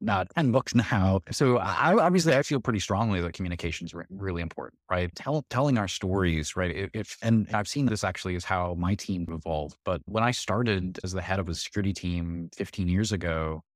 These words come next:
um, I was told by our C I O, "These security guys, it's a black box. I have no idea what's going on."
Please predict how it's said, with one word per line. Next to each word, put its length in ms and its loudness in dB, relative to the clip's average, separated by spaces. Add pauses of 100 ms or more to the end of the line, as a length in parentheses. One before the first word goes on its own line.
(280)
um, 320 2
I 80 2
was 140 2
told 280 4
by 220 4
our 80 0
C 180 -2
I 160 4
O, 140 2
"These 140 0
security 340 -2
guys, 580 0 (260)
it's 140 -4
a 20 0
black 220 2
box. 320 0
I 60 4
have 100 2
no 160 4
idea 280 4
what's 180 -4
going 200 0
on." 520 0